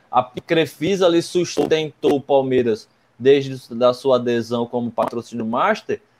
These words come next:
porque no contrato tem os bônus de, de, de, de, de, de campeonatos. E se o Palmeiras no campeonato, campeonato esse ano, perdendo, no caso, a Libertadores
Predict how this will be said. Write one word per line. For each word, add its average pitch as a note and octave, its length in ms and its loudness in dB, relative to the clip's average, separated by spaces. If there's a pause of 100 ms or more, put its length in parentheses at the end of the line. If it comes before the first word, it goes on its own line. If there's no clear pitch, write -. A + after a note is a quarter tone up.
(160)
porque D3+ 360 0
no E3 180 -2
contrato E3 640 2
tem F#3 280 -4
os C3 80 0
bônus F3 520 2
de, A#2 240 -4
de, G#2+ 220 -8
de, G2 240 -12
de, F2+ 240 -18
de, F#2 500 -16 (100)
de G#2+ 120 -14
campeonatos. A#2+ 840 -4 (300)
E C3 80 -6
se F#3 100 -2
o E3+ 60 -2
Palmeiras F3+ 400 2
no E3+ 120 -2
campeonato, B2+ 500 0
campeonato B2+ 480 0
esse A#2+ 240 -6
ano, C#3+ 560 0
perdendo, B2+ 460 0
no A#2 120 -6
caso, A2+ 300 0
a A2+ 40 0
Libertadores A2+ 840 -4